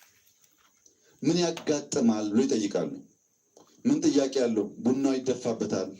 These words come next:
ይላል። ያ ቡና ለምን ተደፋበት ብለው ሲጠይቁ ተማሪዎች ይለያያል ሀሳባቸው። ሰውየው የዕውር ድንብር ነው፣ እያየ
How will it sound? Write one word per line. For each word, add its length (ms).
ይላል። 280
ያ 280
ቡና 320
ለምን 340
ተደፋበት 760
ብለው 200
ሲጠይቁ 420
ተማሪዎች 420
ይለያያል 420
ሀሳባቸው። 580
ሰውየው 500
የዕውር 340
ድንብር 320
ነው፣ 180
እያየ 320